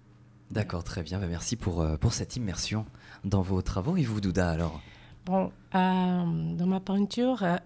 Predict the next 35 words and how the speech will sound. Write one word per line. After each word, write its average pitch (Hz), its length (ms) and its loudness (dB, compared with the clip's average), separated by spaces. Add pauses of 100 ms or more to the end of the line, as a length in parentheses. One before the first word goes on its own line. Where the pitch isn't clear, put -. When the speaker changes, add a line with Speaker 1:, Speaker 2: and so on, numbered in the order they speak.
(460)
Speaker 2:
en 190 100 -2
fait, 247 440 -2
euh, 185 200 0 (220)
je 185 120 -2
peux 190 160 -6
dire 220 180 -2
que 208 120 -4
c'est 190 180 -4
un 196 140 2
peu 202 120 -4
entre 202 400 2
le 185 80 2
figuratif 180 760 -4
et 170 220 -4 (160)
l'abstrait. 202 520 -6 (580)
Euh, 185 220 2
c'est 185 160 -2
pas 196 140 2
une 202 180 4
représentation 180 880 -2
d'une 165 260 -2
image, 165 540 -4 (420)
mais 160 300 0
on 160 100 2
peut 170 140 -2
voir 165 220 0
même 180 260 0
qu'il - 220 -10
y 156 40 -6
a 160 140 -6
des 143 140 -8
fleurs, 180 720 0
de-, 147 140 -2
des 139 120 -6
plantes, 170 580 -2